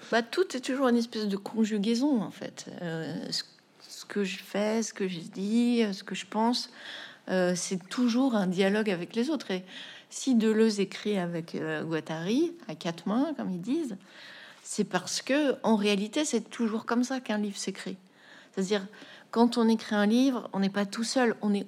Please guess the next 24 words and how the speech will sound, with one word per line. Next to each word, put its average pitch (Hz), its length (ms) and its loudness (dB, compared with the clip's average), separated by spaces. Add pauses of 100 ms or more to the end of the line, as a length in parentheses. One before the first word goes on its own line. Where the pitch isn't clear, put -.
au 254 100 4
milieu 240 500 6
de 233 140 -4
tous 254 240 -2
les 220 180 2
auteurs 214 360 -2
qu'on 202 200 -2
a 190 140 0
lus, 247 420 0 (560)
euh, 180 400 0 (140)
au 233 100 2
milieu 220 460 4
de 220 120 -4
toutes 208 220 -12
les 214 80 -2
références 202 480 -2
qui 202 140 -6
ont 180 120 -2
pu 185 160 -10
compter 190 360 -4
pour 190 240 -6
nous. 254 240 2 (680)
Donc, 202 320 0
euh, 196 160 0